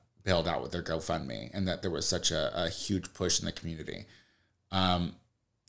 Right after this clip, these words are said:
I want the same for, for Precinct, but, you know, I think they're still gonna be there. So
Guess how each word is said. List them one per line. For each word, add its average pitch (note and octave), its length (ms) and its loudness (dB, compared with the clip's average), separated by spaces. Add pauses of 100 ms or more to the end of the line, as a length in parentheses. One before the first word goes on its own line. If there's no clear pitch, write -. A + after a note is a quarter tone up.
I B2 100 4
want B2 260 6
the A#2 80 6
same A2+ 340 6
for, G2+ 360 4
for - 140 2
Precinct, - 680 2
but, D#2 260 0 (1040)
you G#2+ 100 4
know, F2+ 80 4
I E2 100 -4
think A2+ 220 -2
they're A#2+ 120 6
still A2+ 180 6
gonna G#2+ 160 4
be A2 140 2
there. - 340 0
So G#2 560 4